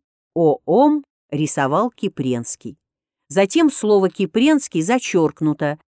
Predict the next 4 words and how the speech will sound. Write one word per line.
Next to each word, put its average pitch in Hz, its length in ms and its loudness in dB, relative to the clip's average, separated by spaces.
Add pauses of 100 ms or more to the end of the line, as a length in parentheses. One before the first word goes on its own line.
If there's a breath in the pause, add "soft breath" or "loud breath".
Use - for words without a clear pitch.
и 180 80 2
написано 277 500 2
карандашом 170 920 -2 (280)
«Гампельн». 135 760 -2